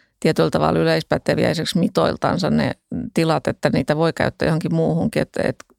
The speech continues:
tämä ikääntyneiden suuri määrä, niin sehän on myöskin niin kuin ohimenevä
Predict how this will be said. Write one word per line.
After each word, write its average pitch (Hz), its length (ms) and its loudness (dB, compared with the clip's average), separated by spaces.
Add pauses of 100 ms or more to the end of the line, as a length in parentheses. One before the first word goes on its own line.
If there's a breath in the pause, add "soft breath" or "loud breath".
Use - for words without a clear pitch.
(160)
tämä 160 360 0
ikääntyneiden 160 840 0
suuri 170 280 0
määrä, 160 320 0
niin 156 160 0
sehän 165 340 -2
on 156 160 -2
myöskin 165 300 -2
niin 156 120 -2
kuin 165 120 0
ohimenevä 170 640 0